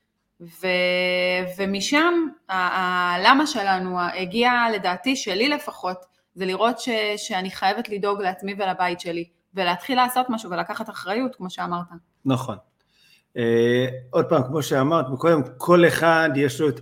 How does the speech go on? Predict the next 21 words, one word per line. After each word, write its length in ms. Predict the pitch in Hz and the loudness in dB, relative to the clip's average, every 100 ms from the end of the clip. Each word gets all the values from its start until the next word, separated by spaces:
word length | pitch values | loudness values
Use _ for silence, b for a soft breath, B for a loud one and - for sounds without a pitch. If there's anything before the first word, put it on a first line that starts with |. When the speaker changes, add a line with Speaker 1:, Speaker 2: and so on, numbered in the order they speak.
| 139 | -12
Speaker 2:
את 140 | 127 | -6
הלמה 420 | 123 127 143 151 135 | -2 2 2 2 0
שלו, 300 | 123 143 160 | 0 2 2
אני 80 | |
חושב 160 | 127 147 | 2 -4
שאנחנו 460 | 127 131 127 127 131 | -2 0 0 -2 -4
באמת 320 | 127 135 127 | -2 -2 -4
זיקקנו 480 | 120 - 135 156 147 | -8 -6 -6 -6 -10
אותו 260 | 127 131 | -8 -8
לזה, 380 | 120 120 120 123 123 _ | -6 -8 -8 -8 -10 _
זה 60 | 120 | -2
משהו 340 | 131 127 147 | 0 0 -8
שהוא 240 | - 135 | -8 -6
גם 100 | 127 127 B B B B _ | -6 -6 B B B B _
זוגי 360 | 120 123 139 | -6 -2 -2
ומשותף 680 | 139 139 123 - - 143 - | 0 0 -2 -6 0 0 0
לשתינו, 380 | 127 - 139 139 | -8 -2 0 0
שייתן 340 | 127 123 131 | -4 -2 0
לנו 320 | 135 131 127 135 120 | 2 2 0 -2 -6
את 140 | 123 123 | -10 -6
ה-, 320 | 110 110 | -6 -6